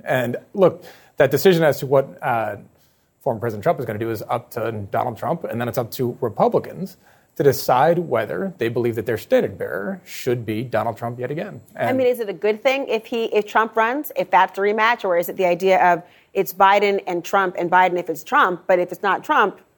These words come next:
Speaker 1: Look, I
Speaker 2: anyone
Speaker 1: think it's a
Speaker 2: else?
Speaker 1: disaster for our country if Donald Trump sets foot in American politics for another second. So, no, I don't think it's a good thing for the country.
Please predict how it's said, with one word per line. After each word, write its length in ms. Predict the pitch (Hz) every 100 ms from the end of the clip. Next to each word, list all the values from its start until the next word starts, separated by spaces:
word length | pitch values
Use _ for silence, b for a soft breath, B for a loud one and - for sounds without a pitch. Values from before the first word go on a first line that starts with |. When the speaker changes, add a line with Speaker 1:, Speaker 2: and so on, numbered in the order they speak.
| _ _ _ -
Speaker 1:
Look, 160 | 254 -
I 40 |
Speaker 2:
anyone 100 | 196
Speaker 1:
think 120 | 277 196
it's 80 | 170
a 20 |
Speaker 2:
else? 40 |
Speaker 1:
disaster 400 | 165 180 185 190
for 120 | 185 175
our 60 |
country 260 | 165 180 185
if 80 | 147
Donald 220 | 185 180
Trump 180 | 175 156
sets 460 | - - 185 180
foot 220 | - 196
in 240 | 185 165 151
American 380 | 165 175 170 143
politics 360 | 165 160 160
for 140 | - 160
another 320 | 165 165 165
second. 680 | - - 277 - - 98
So, 400 | - - 175 147 165
no, 280 | 196 220 117
I 40 |
don't 100 | 117
think 120 | 117 107
it's 100 | 104
a 40 |
good 180 | 160 196
thing 160 | 110
for 40 | 98
the 60 | -
country. 360 | - - 143